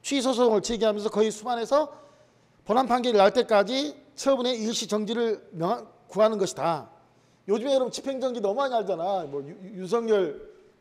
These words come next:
추미애 관련해가지고 징계처분 다 했더니 집행정지, 어? 신청을 하잖아, 여러분. 집행정지 신청을 해서 바-, 받아들이면 윤-, 윤석열 총장이 복귀가 되잖아요, 복귀가.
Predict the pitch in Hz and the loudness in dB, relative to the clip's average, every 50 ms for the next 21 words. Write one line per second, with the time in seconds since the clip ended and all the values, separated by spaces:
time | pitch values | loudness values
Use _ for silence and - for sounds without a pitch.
0 | _ _ - - 269 277 269 247 202 196 190 196 196 196 185 180 175 170 160 165 | _ _ -14 -10 -4 -2 0 2 4 4 4 4 2 0 0 0 0 -2 -2 -6
1 | 160 165 160 - - 226 220 240 233 - 214 196 196 180 170 151 - 190 190 185 | -6 -6 -8 -6 -6 -6 -4 -4 -4 -4 -4 -4 -2 -4 -4 -4 -4 -6 -6 -6
2 | 175 170 175 165 156 - _ _ _ _ - - - - 240 233 220 202 220 208 | -8 -8 -8 -10 -12 -14 _ _ _ _ -14 -10 -6 -4 -2 -2 0 0 0 0
3 | 208 175 196 190 175 - - - - _ _ _ _ _ - 185 247 277 - - | -2 -2 -4 -4 -4 -6 -8 -14 -20 _ _ _ _ _ -8 -6 -6 -6 -8 -14
4 | - _ _ _ _ _ _ _ _ _ _ _ _ _ _ - 262 269 - 254 | -20 _ _ _ _ _ _ _ _ _ _ _ _ _ _ -10 -8 -6 -4 -2
5 | 240 196 180 180 185 208 175 147 135 123 127 127 143 147 - - 175 - 262 254 | -2 -2 -2 -2 -2 -2 -2 -2 -4 -6 -10 -12 -12 -12 -12 -10 -6 -4 -4 -2
6 | 226 247 240 220 214 214 - 233 254 226 - - 233 226 226 240 190 226 214 190 | 0 0 0 0 -2 -6 -6 -8 -10 -10 -8 -6 -4 -2 -2 -2 0 0 0 -2
7 | 185 - - - 220 196 - 185 214 233 214 180 202 202 220 226 208 - - - | -2 -6 -10 -12 -12 -8 -6 -4 -2 -2 -2 -4 -4 -6 -6 -6 -8 -10 -14 -20
8 | - _ _ _ - 175 190 226 165 202 202 220 196 269 262 247 233 - - 226 | -20 _ _ _ -10 -8 -8 -6 -6 -4 -4 0 0 0 0 0 -2 -4 -4 -4
9 | 240 233 226 208 185 - - 185 180 - 254 226 165 165 180 180 175 156 - 139 | -2 -2 -2 -2 -4 -6 -6 -8 -4 -2 0 0 0 0 0 -2 -2 -2 -6 -8
10 | 135 196 175 143 131 143 156 139 113 | -12 -10 -10 -10 -10 -10 -12 -14 -16